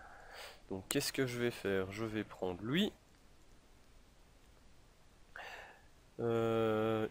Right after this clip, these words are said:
Urbino, comté de Urbino. Voilà. Et je vais te transférer le vasselage, euh, du gars de Urbino.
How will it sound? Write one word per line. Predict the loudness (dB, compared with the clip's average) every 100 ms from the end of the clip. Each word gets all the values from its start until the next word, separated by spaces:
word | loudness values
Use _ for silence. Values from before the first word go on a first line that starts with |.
| 0
Urbino, | 0 0 0 2 2
comté | 0 -4 -2 0 0
de | 2 -4 -2
Urbino. | -4 -2 2 4 8 8 8 6 -6 -20 -20 -18 -14 -6
Voilà. | 2 2 6 8 8 6 0 -20 -20 -20 -20 -20 -20 -20 -20 -20 -20 -8
Et | -6
je | -4
vais | -2 0
te | -2
transférer | -4 -2 -2 0 0 0
le | 0
vasselage, | 0 -2 2 4 6 4 2 -2 -8 -20 -20 -20 -20 -20 -20 -20 -20 -20 -20 -20 -20 -20 -20 -10 -4
euh, | -2 -2 0 0 -2
du | -4 -4
gars | 0 0
de | 2
Urbino. | -2 -4 -6 -4 -2